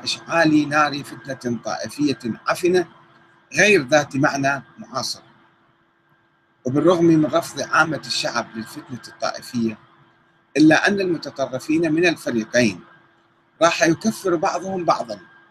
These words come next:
ويؤججون نارا لا تحرقهم فقط، وإنما تحرق الكثير من الناس البسطاء الأبرياء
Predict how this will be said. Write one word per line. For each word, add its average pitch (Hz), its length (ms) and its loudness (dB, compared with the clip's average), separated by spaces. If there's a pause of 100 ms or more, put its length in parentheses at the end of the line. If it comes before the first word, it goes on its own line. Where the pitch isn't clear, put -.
(600)
ويؤججون 196 880 6
نارا 185 560 4
لا 151 200 2
تحرقهم 175 640 -8
فقط، 160 360 -14 (640)
وإنما 151 360 2
تحرق - 400 -14
الكثير 139 540 -4
من 123 160 -2
الناس 123 420 0
البسطاء 117 680 -4
الأبرياء 113 640 2